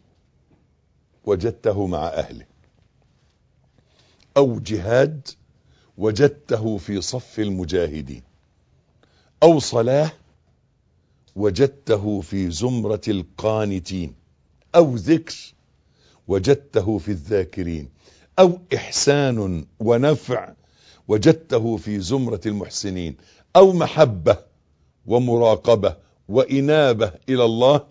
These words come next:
وجدته في زمرة المحبين المنيبين، يدين بدين العبودية أينما استقلت ركائبها، ويتوجه إليها حيث استقرت مضاربها.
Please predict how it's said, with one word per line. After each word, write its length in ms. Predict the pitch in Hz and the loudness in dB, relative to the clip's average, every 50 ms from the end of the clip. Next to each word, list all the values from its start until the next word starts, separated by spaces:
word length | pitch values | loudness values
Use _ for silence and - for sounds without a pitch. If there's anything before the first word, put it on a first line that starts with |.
| _ _ _ _ _ _ _ _ _ _ | _ _ _ _ _ _ _ _ _ _
وجدته 640 | 98 117 120 104 165 160 160 - - 160 117 113 123 110 | -2 0 4 6 6 4 4 2 0 0 0 0 -2 -4
في 200 | 82 107 113 107 | -4 -4 -6 -4
زمرة 380 | 90 131 139 135 123 123 101 - | -2 -2 -2 -2 -2 -4 -4 -4
المحبين 680 | 117 110 107 95 - - 107 101 87 87 120 127 123 117 | -4 -4 -4 -6 -6 -6 -6 -6 -4 -2 -2 -2 0 -2
المنيبين، 800 | 107 104 104 104 107 110 110 113 110 104 143 165 180 175 147 - - - - - - _ _ | -2 -4 -4 -6 -6 -6 -4 -4 -2 0 2 2 2 2 -2 -4 -10 -20 -20 -20 -20 _ _
يدين 800 | 143 143 156 151 139 135 202 254 294 285 247 196 160 147 143 143 | 0 2 4 4 6 6 6 8 8 8 6 4 2 2 0 0
بدين 640 | 131 139 147 147 139 120 165 214 240 247 226 196 175 | 2 4 4 4 2 2 0 -2 -2 -2 -2 0 0
العبودية 1040 | 165 151 151 147 - 151 147 151 156 151 151 139 170 196 202 202 220 - - - - _ _ _ _ _ _ _ _ _ _ _ _ _ - | 0 0 2 2 0 0 0 0 0 0 2 4 2 2 4 4 4 4 4 0 -10 _ _ _ _ _ _ _ _ _ _ _ _ _ 6
أينما 380 | 190 208 208 226 269 285 285 269 | 6 8 8 6 6 6 6 6
استقلت 640 | - - - 233 165 - 262 254 220 208 175 - | 4 6 4 4 6 8 6 6 6 6 2 4
ركائبها، 760 | 156 160 147 - 147 131 - 120 117 98 92 80 69 71 - - _ _ _ - - - _ - | 2 0 2 4 4 2 2 0 -4 -4 -4 -6 -8 -10 -14 -18 _ _ _ -20 -20 -20 _ 2
ويتوجه 920 | 160 180 190 214 214 202 202 190 190 220 247 220 180 135 196 175 151 180 180 | 6 8 10 10 10 10 8 8 10 10 10 8 8 6 4 4 6 4 4
إليها 640 | 165 175 185 208 214 208 185 190 226 226 - - - - - _ | 4 4 4 4 4 2 2 2 2 0 -2 -6 -12 -20 -20 _
حيث 280 | - - 247 254 165 196 | 2 4 6 6 4 2
استقرت 640 | 220 - - - 175 - 233 233 220 208 196 139 135 | -2 -2 -2 -2 0 2 2 4 4 4 2 0 2
مضاربها. 720 | 180 180 151 175 170 170 170 160 147 147 127 120 120 - | 0 2 4 6 6 6 4 2 2 2 4 4 4 2